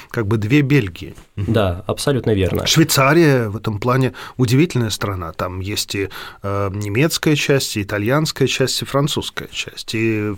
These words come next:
Speaker 1: все
Speaker 2: Мгм.
Speaker 1: религии, э, можно учебник писать по религиоведению на примере одной только страны.
Speaker 2: Да, именно так. И, кроме того, это, конечно же, один из, одно из лиц антивоенного движения Европы, экологического движения Европы, такие актуальные темы до сих пор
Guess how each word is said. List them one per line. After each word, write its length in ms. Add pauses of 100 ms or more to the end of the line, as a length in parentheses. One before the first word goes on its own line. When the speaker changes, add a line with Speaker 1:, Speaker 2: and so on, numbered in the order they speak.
(100)
Speaker 1:
все 220
Speaker 2:
Мгм. 100
Speaker 1:
религии, 640 (360)
э, 380
можно 300
учебник 440
писать 340
по 100
религиоведению 720 (420)
на 180
примере 420
одной 240
только 240
страны. 480 (200)
Speaker 2:
Да, 280
именно 240
так. 340 (140)
И, 440 (300)
кроме 300
того, 280
это, 100
конечно 420
же, 220
один 280
из, 340 (180)
одно 240
из 180
лиц 340 (400)
антивоенного 720
движения 500
Европы, 760
экологического 720
движения 460
Европы, 320
такие 340
актуальные 400
темы 240
до 80
сих 220
пор 220